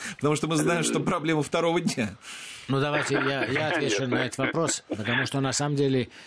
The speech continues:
Speaker 2: щас уже есть бытовые приборы, которые позволяют обычной хозяйке дома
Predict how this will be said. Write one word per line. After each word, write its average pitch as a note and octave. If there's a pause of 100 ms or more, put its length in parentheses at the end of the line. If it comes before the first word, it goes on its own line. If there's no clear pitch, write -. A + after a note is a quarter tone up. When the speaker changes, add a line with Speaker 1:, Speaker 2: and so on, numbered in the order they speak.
(160)
Speaker 2:
щас C3+
уже B2+ (100)
есть B2
бытовые C#3+
приборы, F#2 (400)
которые B2
позволяют B2+
обычной A2+
хозяйке B2
дома C3